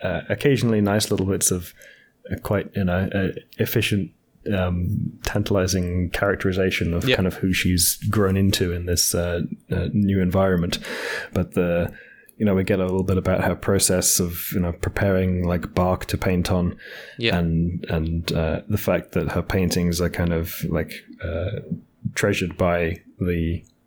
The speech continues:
Speaker 1: uh, the family, and then even just, um,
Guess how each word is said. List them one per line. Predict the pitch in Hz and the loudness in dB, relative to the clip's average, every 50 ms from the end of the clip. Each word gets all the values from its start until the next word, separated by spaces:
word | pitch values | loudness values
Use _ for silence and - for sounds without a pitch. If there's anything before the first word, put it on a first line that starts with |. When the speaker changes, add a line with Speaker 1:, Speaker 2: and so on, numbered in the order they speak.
| _ _ _ - - | _ _ _ -8 -6
Speaker 1:
uh, | 82 80 80 82 85 90 92 - _ _ _ _ _ _ _ - | -4 -4 -4 -4 -6 -8 -8 -12 _ _ _ _ _ _ _ -8
the | - - - - - - - - - - 98 98 | -8 -6 -6 -8 -10 -10 -10 -6 -4 -2 -2 0
family, | - 101 92 92 92 85 87 87 - - _ - - - - - - - - _ _ _ _ _ _ _ _ - - | 0 0 0 2 0 0 -2 -2 -4 -8 _ -20 -20 -20 -20 -20 -20 -20 -20 _ _ _ _ _ _ _ _ -4 0
and | 98 95 | 2 2
then | 92 95 98 | 4 4 4
even | 98 98 98 95 | 2 4 2 2
just, | 92 98 92 - - - - - - - _ _ - | 4 2 2 2 2 -2 -2 -8 -12 -12 _ _ -2
um, | 95 95 92 85 87 87 85 85 85 85 82 80 - | 0 0 2 2 2 0 0 0 0 0 0 -2 -4